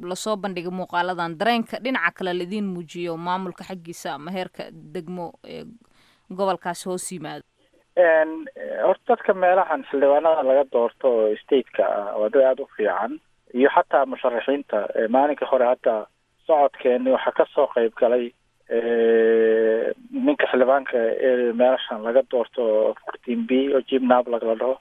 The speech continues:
Speaker 2: Waxaa la, ka soo kaloo qayb galay ninka musharaxa ah ee isaga ka soo horjeeda dimuqraadiga ee la yiraahdo Zach Doorholt. Waxaa kaloo ka soo qayb galay dhanka kale ee, ee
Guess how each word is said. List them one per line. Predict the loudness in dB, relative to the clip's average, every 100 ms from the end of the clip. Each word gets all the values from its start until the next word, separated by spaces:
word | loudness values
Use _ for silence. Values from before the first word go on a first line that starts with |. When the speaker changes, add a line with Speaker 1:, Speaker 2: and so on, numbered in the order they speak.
| _ _ -2
Speaker 2:
Waxaa | 4 6 6 4
la, | 2
ka | 0 0
soo | 2 0
kaloo | 2 0
qayb | 2 -2 2
galay | 2 2
ninka | -2 -2 -2
musharaxa | 0 0 0 0 -2
ah | -2
ee | -2
isaga | -2 -2
ka | -4
soo | -2
horjeeda | -2 2 2 0
dimuqraadiga | -4 -2 2 2 0 -4 -2 -2
ee | -2
la | 0
yiraahdo | 2 2
Zach | 4 2 2
Doorholt. | -2 0 2 0 0 _ _ _
Waxaa | 0 2
kaloo | 4 2
ka | 2
soo | 2 0
qayb | 2 0
galay | 2 2 2 0 -6 -2
dhanka | -2 -2 -6
kale | 2 2 2 -2
ee, | -2 2 2 2
ee | 0